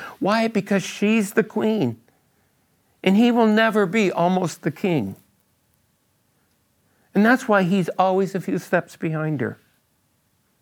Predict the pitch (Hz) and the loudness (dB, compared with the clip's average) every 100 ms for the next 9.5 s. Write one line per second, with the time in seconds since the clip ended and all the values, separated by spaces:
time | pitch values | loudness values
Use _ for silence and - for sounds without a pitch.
0 | _ _ - _ 180 240 233 - - - | _ _ -20 _ 2 2 2 -4 -18 -8
1 | - 208 202 180 156 185 156 160 98 - | 0 2 4 2 4 2 2 -2 -2 -6
2 | _ _ _ _ _ 190 240 233 - 208 | _ _ _ _ _ 2 2 0 0 4
3 | 196 190 202 175 110 - - - 196 247 | 4 4 2 2 0 -6 -18 -2 4 4
4 | 233 - 202 202 180 202 208 - 147 139 | 2 2 2 4 4 4 2 -2 0 0
5 | 120 107 - _ _ _ _ _ - 202 | -2 -6 -10 _ _ _ _ _ -4 -2
6 | - - 233 208 - 180 185 190 185 143 | -2 -2 0 0 -2 -2 0 0 -2 -2
7 | 170 165 160 - 151 143 131 123 120 107 | -2 -2 -4 -4 -6 -2 -4 -2 -6 -6
8 | - - - 208 185 - 196 196 196 165 | -12 -20 -6 -2 -2 2 4 4 2 0
9 | 196 165 160 147 120 | 0 2 2 2 0